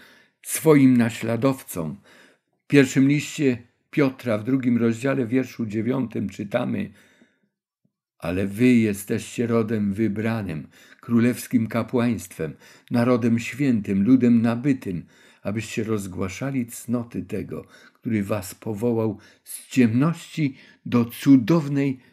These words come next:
swojej światłości”. Nasza obecność jako przedstawicieli tej planety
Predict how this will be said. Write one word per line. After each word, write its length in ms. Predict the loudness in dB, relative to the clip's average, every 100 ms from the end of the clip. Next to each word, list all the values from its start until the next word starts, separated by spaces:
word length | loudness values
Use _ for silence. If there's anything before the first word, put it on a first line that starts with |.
| _
swojej 720 | -10 -10 -4 -2 0 0 -2 -8 _ _
światłości”. 1120 | -12 -8 -4 -4 -4 -10 -10 -16 -20 -18 -20 -20 _ _ _ _ _ _ _ _ _ _ _ _ -2
Nasza 340 | 0 0 -2
obecność 720 | -2 -2 -4 -6 -6 -6 -6 -16 -20 -12 -2
jako 280 | 0 0
przedstawicieli 1000 | -4 -4 -6 -4 -6 -4 -6 -4 -4 -4
tej 240 | -6 -6 -6
planety 580 | -6 -4 -4 -4 -8